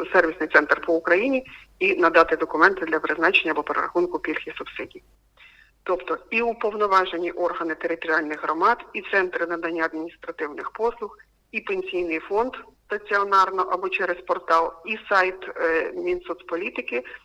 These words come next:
через який можна подати всі документи на призначення пільги або су-, е, або субсидії. Ці,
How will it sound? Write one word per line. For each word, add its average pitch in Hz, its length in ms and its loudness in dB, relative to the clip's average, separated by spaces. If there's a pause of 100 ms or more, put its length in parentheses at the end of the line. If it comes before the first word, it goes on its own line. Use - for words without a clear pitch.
(140)
через 208 260 -6
який 208 240 -4
можна 202 280 -2
подати 185 400 -2
всі 180 160 -10
документи 180 480 -6
на 165 120 -4
призначення 165 520 -6
пільги 165 260 -8
або 160 100 -10
су-, 170 160 -16 (220)
е, 170 180 -4
або 165 180 -4
субсидії. 220 600 -12 (560)
Ці, 185 240 -6